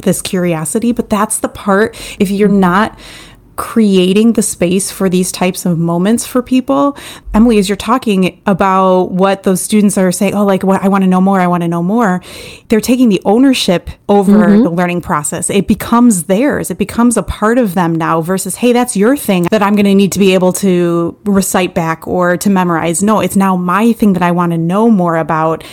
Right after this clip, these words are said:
Speaker 1: and then it's gonna drive further experiences as you go along.
Speaker 2: Well, Emily, I love that you brought up Q F T, right, and that question focus.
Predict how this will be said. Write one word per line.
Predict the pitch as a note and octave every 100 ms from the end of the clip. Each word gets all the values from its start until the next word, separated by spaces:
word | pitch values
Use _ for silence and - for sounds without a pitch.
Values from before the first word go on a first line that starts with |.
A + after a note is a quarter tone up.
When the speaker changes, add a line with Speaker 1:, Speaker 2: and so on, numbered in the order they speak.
| - -
Speaker 1:
and | F3+
then | F3+
it's | E3+
gonna | - E3+ D#3+
drive | F3 E3+ E3+ E3
further | F3+ - G3 F3+ F3+ D#3+ D#3+ D#3+
experiences | G3 F#3+ - G#3 G3+ F#3 E3+ F3 E3 D#3+ - -
as | E3 E3+
you | E3+
go | E3+ D#3+
along. | D#3+ G3+ F3+ C#3+ - - - _ _
Speaker 2:
Well, | A3+ -
Emily, | G#3+ G#3 F#3+
I | F#3
love | F#3+ G3+
that | -
you | F#3+
brought | F#3+ F3
up | E3+ E3
Q | - A3+
F | F#3+ F3
T, | - G#3+ F3+
right, | D#3 D#3 C#3
and | E3
that | D#3 -
question | - F3+ - F3+ E3+
focus. | - D#3 - G#3 B3